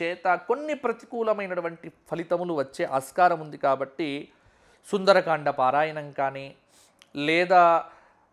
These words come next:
రామతారక మంత్ర జపం కానీ, అలాగే ప్రతి మంగళవారము గణపతి సహస్రనామ స్తోత్ర పారాయణము, గురువారం రోజున దత్తక్షేత్ర దర్శనము, దత్తుడికి ప్రతిగా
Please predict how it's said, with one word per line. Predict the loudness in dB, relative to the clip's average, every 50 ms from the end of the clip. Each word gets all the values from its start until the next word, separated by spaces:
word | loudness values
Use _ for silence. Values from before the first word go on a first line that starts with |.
| _ -20 -20 _ -14 -14 -14 -14 -16 _ -8
రామతారక | 2 6 8 10 10 10 8 6 4 6 6 6 6 4 2 0 -2
మంత్ర | -6 -6 -6 -8 -6 -4 -4 -4
జపం | -4 -4 -6 -2 -2 -2 -4 -4 -2
కానీ, | 0 0 0 0 -2 -8 -14 -16 -18 _ _ _ _ _ _ _ _ _ _ _ _ _ _ _ _ _
అలాగే | 4 8 8 8 8 6 4 2 2 0 -2 -4 -12 -8 -8
ప్రతి | -8 -8 -6 -8 -8
మంగళవారము | -6 -4 -6 -4 -2 0 2 2 4 6 6 6 6 4 2 0 -2 -6 -8 -8 -6 -4
గణపతి | -2 -2 -2 -2 -2 -4 -6 -6 -10
సహస్రనామ | -4 -2 -2 -2 -2 -6 -10 -10 -6 -4 -4 -4 -4 -6
స్తోత్ర | -12 -8 -8 -8 -6 -4 -6 -6
పారాయణము, | -4 -2 -2 -2 0 0 -2 -2 -4 -6 -10 -12 -12 -14 -16 _ _ _ _ _ _ _ _ _ _ _ _ _ _ _ _ _ _ _ _ _ _ -12
గురువారం | -6 -2 0 6 8 10 10 10 8 2 0 2
రోజున | 2 2 2 2 0 -2 0
దత్తక్షేత్ర | 0 -2 -4 -2 -6 -6 -6 -4 -2 -2 -2 -2 -2 0 0 0
దర్శనము, | 0 0 -2 -4 -4 -6 -6 -6 -6 -6 -6 -8 -8 -10 -12 _ _ _ _ _ _ _ _ _ _ _ _ _ _ _ 0
దత్తుడికి | 2 2 2 4 2 0 0 0 0 -2 -6
ప్రతిగా | -6 -4 -4 -6 -6 -4 -2 4 6 6 8 6 4 0 -4